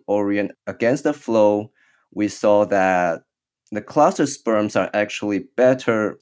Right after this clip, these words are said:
aligned against the flow than the individually swimming sperm. And then finally, we keep increase the flow rate to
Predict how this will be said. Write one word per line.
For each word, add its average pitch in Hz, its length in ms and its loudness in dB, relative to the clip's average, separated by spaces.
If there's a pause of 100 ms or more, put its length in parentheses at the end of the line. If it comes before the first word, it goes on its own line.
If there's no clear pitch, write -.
aligned 107 680 0
against 95 380 -6
the 85 100 -8
flow 98 260 -4
than 87 180 -8
the 87 220 -8
individually 95 520 -6
swimming 92 400 -6
sperm. - 340 -16 (220)
And 98 160 -4
then 131 180 4
finally, 120 560 0
we 85 140 -6
keep 127 280 -2
increase 110 420 -4
the 90 100 -6
flow 95 240 0
rate 92 320 -4
to 87 340 -4